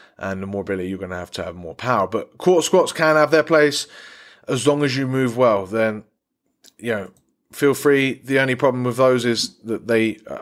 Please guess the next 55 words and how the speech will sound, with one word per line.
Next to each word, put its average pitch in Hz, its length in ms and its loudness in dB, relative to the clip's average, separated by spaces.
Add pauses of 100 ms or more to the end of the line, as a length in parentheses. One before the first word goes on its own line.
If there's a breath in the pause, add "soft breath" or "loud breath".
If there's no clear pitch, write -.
on 113 160 0
top 120 240 -2
of 113 140 -8
the 113 100 -2
other 110 140 0
things 117 180 -6
that 104 80 -2
I 101 40 0
haven't 117 180 0
mentioned, 123 320 -2
is 110 140 -4
that 110 120 -6
they 110 120 -4
might 123 260 2
be 127 80 4
a 123 40 4
little 123 180 4
bit, 123 180 -2
uh, 104 180 -6
overly 123 340 2
fatiguing, 147 600 2 (480 loud breath)
just 117 180 -4
because 123 300 -2
it's 104 100 -6
a 113 60 2
lot 117 240 6
of 107 120 -2
weight 120 280 2
just - 180 -6
to 117 80 -8
put 117 240 -2
on 120 80 -2
your 117 100 -2
back, 139 440 0 (420 loud breath)
um, 107 340 -2
and 101 160 -8
push - 280 -4
through 123 240 0
your 123 120 2
back 131 360 2 (160)
and 131 200 0
your 123 120 0
knees 123 280 -2
as 110 140 -4
well. 131 380 2 (260 loud breath)
They - 60 -8
might 123 180 0
be 123 80 4
overly 120 300 4
fatiguing 123 720 0
because 113 240 -6
of 117 60 2
that 117 180 2
weight. 120 400 0 (180)
Um, 101 480 0